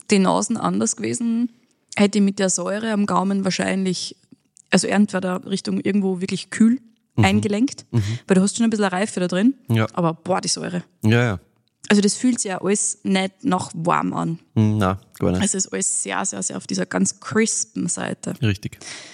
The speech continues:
Speaker 1: Hätte ich die Nasen gar nicht gehabt, war ich wahrscheinlich, äh, hätte ich Richtung Riesling überlegt, einfach weil die Säure so dermaßen fordert und die Salzigkeit
Speaker 2: Ja.
Speaker 1: da hinten und dann ist das
Speaker 2: Ja.
Speaker 1: Zitrusthema da hinten und so weiter und so fort.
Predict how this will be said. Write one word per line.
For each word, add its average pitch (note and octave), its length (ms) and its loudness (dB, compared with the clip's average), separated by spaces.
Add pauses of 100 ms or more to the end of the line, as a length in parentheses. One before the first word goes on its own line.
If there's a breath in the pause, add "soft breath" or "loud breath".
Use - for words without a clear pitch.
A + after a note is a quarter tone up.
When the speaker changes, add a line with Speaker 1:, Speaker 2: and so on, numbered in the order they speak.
(560 loud breath)
Speaker 1:
Hätte G3+ 180 6
ich A#3+ 60 2
die A#3 100 2
Nasen G#3 340 0
gar F3+ 200 0
nicht G#3 220 -4
gehabt, F#3 400 -6
war F3+ 180 0
ich F#3+ 60 -6
wahrscheinlich, F#3 500 -4 (300)
äh, - 100 -2 (600)
hätte F#3+ 280 2
ich G3 120 -2
Richtung G3+ 320 0
Riesling G#3 360 0
überlegt, F#3 500 -2
einfach F3+ 200 -2
weil E3+ 60 0
die F3 80 -2
Säure E3+ 240 -4
so - 100 -6
dermaßen F3 400 -4
fordert - 220 -4
und D#3 80 -8
die - 20 -10
Salzigkeit A#2 520 -4
Speaker 2:
Ja. - 40 -2
Speaker 1:
da - 0 -
hinten F3 240 -2
und E3+ 140 -6
dann E3+ 80 0
ist D#3+ 60 0
das G#3 80 4
Speaker 2:
Ja. G#3 40 4
Speaker 1:
Zitrusthema F3 520 -4
da F3+ 60 2
hinten E3+ 220 -2
und E3 100 -2
so - 80 -6
weiter - 240 -6
und F3+ 60 0
so E3+ 80 -2
fort. - 280 -2